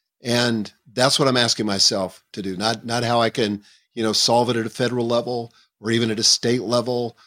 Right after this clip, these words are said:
or even at a city level, but how can I make a meaningful change in the communities where I live and operate?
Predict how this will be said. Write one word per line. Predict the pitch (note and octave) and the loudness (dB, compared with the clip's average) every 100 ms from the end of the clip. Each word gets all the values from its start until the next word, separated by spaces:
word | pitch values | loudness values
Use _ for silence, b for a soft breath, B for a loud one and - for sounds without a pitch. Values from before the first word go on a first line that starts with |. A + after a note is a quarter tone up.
| b | b
or | - A#2+ | -2 2
even | C3+ C#3 | 2 2
at | C#3 | 2
a | |
city | D3 - F3 | 2 4 2
level, | E3 F#2+ D2 C#2 _ _ _ - | 2 0 -6 -14 _ _ _ -6
but | G#2+ | -2
how | B2 E3 | 0 0
can | - C#3+ | 0 -2
I | C3 B2+ A#2+ _ _ _ | 0 0 -2 _ _ _
make | A2+ A2+ G#2+ | -8 -4 -2
a | |
meaningful | G#2 G#2+ B2 C#3+ D3+ D#3+ | -2 0 2 4 2 0
change | C#3+ - G2 G2+ G2+ G2 - _ _ _ | -2 0 0 -2 -4 -6 -8 _ _ _
in | C3 | -2
the | A2+ | -2
communities | G#2+ A2 A2 A#2+ A#2 B2 - | 0 -2 0 0 0 0 0
where | G#2+ | 0
I | G2+ | -2
live | G#2 G#2 G2+ F#2+ - _ _ _ - | -2 -2 -4 -4 -10 _ _ _ -10
and | G#2+ | -4
operate? | G2+ G2+ - E2 D#2+ | 0 -2 -4 -10 -12